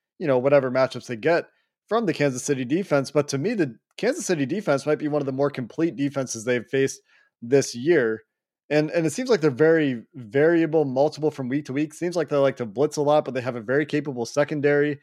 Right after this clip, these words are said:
And with the addition of Melvin Ingram, a, a capable front, front four. What, what is the approach that you've seen lately from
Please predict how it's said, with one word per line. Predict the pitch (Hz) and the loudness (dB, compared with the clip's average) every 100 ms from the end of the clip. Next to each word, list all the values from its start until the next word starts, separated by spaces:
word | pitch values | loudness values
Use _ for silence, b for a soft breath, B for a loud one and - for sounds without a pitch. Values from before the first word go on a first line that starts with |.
| b b b | b b b
And | 135 135 131 123 120 | -2 0 0 -4 -10
with | 127 139 139 | -2 -2 0
the | 143 | 0
addition | 139 - 135 | 0 -2 -4
of | |
Melvin | 123 147 131 | 0 2 0
Ingram, | 160 147 123 | -4 -2 -2
a, | 123 | -2
a | 113 | -4
capable | 123 156 147 135 123 | -4 -4 -4 -6 -6
front, | - 143 139 _ _ _ _ _ _ - | -2 -2 -2 _ _ _ _ _ _ -10
front | - 160 123 | 2 2 2
four. | - 180 165 120 - b b b _ - | 0 4 4 2 -2 b b b _ -14
What, | 131 196 160 | 0 0 4
what | 208 | 2
is | 269 220 | 2 0
the | 208 | 2
approach | 139 - 165 160 - | 2 2 2 2 -2
that | - 135 | -4 -2
you've | 139 120 | -2 -6
seen | - 147 156 | -4 -2 0
lately | 135 123 120 120 | 0 0 -2 -4
from | - 120 113 113 | -4 -4 -4 -8